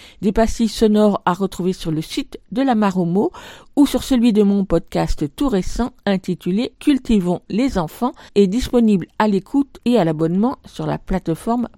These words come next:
Podcastix ou sur n'importe quel agrégateur de podcasts. En octobre dernier, Sébastien Mourin répondait aux questions de ceux du tac au tac alors qu'il venait de publier Hector et Louis aux éditions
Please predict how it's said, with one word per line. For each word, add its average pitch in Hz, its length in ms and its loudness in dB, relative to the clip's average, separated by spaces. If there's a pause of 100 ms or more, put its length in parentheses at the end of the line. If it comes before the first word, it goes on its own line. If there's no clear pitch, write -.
(100)
Podcastix - 880 -4 (300)
ou 220 60 -2
sur - 180 -8
n'importe 240 460 0
quel 151 300 -2
agrégateur 208 600 0
de 143 100 -6
podcasts. - 880 -6 (300)
En 226 160 4
octobre 311 360 2
dernier, 220 560 0
Sébastien 262 600 0
Mourin 233 360 0
répondait 254 600 0 (280)
aux 175 60 -2
questions 196 400 0
de 175 80 0
ceux 202 320 0
du 160 160 -8
tac - 300 -4
au 190 60 0
tac 175 420 -2
alors 170 240 0
qu'il 156 200 -6
venait 202 260 2
de 151 120 0
publier 180 520 -2 (360)
Hector 233 460 0
et 175 80 4
Louis 190 400 0
aux 170 100 0
éditions 170 580 -4